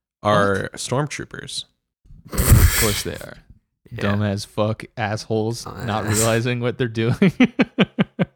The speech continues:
Speaker 1: Hamel's children were resistance soldiers.
Speaker 3: That's very funny to be, like, a prince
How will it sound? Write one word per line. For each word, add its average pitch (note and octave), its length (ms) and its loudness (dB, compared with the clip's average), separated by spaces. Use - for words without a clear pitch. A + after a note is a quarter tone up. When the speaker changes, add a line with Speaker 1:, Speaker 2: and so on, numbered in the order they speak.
Speaker 1:
Hamel's C#3+ 340 6
children G#2 480 -2
were G2 440 -2
resistance - 720 -4
soldiers. - 560 -12
Speaker 3:
That's E3+ 220 2
very A3+ 200 4
funny C3 320 2
to G#2+ 100 0
be, G#2+ 160 2
like, G2+ 340 2
a F#2 100 -6
prince - 760 0